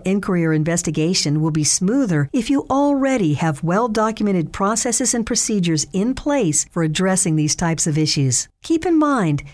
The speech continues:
that investigations by the D O L are typically triggered by participant complaints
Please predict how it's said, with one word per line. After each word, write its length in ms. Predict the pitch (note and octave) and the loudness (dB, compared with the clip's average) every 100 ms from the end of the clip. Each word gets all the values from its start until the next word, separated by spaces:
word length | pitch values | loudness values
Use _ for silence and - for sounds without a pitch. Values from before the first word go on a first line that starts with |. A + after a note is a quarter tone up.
| - | -10
that 140 | F3+ D#3+ | -2 0
investigations 800 | D#3+ F3+ B3+ C4 A#3 B3 A#3 A3 | 2 0 0 -2 0 0 0 -2
by 140 | G3 | 0
the 140 | F#3 E3+ | 0 0
D 200 | G3 G3+ | 2 2
O 60 | |
L 240 | F#3+ G3 A3 | 2 2 0
are 100 | F3+ | -2
typically 640 | F3+ - E4 E4 D#4+ B3 | -2 -4 -4 -4 -2 -4
triggered 420 | A#3 - D4 G#3+ E3 | -2 -2 0 0 0
by 140 | D#3 | 0
participant 580 | E3 D#3+ C#4 - G#3+ - | -2 -2 -2 -2 -2 -2
complaints 640 | F3+ - C4 A#3 G#2+ - | -2 -2 0 0 -2 -4